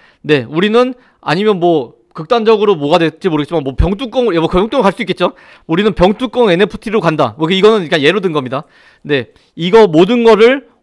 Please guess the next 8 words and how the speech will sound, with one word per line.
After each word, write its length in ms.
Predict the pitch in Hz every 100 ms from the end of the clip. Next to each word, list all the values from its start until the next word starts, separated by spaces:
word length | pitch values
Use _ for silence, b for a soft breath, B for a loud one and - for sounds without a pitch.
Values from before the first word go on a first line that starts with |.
| -
홀더분들의 640 | 277 262 269 254 240 240 190
의견으로 640 | 147 175 170 190 240 - b _
다시 340 | - 160 247
만민공동회를 880 | 202 143 185 233 220 214 208 208 190
열어가지고 720 | 151 160 160 147 151 160 101 b b b
홀더분들의 580 | 254 240 247 226 208 202
의견을 300 | 156 175 175
바탕으로 560 | 147 170 160 160 214